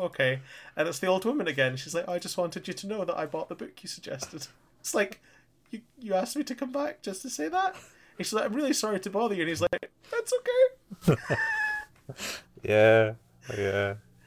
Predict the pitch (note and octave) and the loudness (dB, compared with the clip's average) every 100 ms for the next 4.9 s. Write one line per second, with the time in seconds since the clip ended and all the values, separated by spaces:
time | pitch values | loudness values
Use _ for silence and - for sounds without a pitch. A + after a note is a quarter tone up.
0 | - _ - D#3 D#3 C#3 C3 - G#2 - | -20 _ 6 10 10 8 2 -6 -12 -18
1 | _ _ _ B2+ D3 D#3+ D#3+ D#3 C#3+ - | _ _ _ 6 8 10 8 4 0 -10
2 | - _ _ _ _ _ _ B2+ C#3+ D#3+ | -18 _ _ _ _ _ _ 0 4 6
3 | C#3 B2 G#2+ - - G#2 - G#2+ G#2 G#2 | 6 4 0 -8 -8 -8 0 4 6 4
4 | - - - C#3+ D3 B2 C#3+ C#3 - | 2 -10 2 8 8 6 6 6 4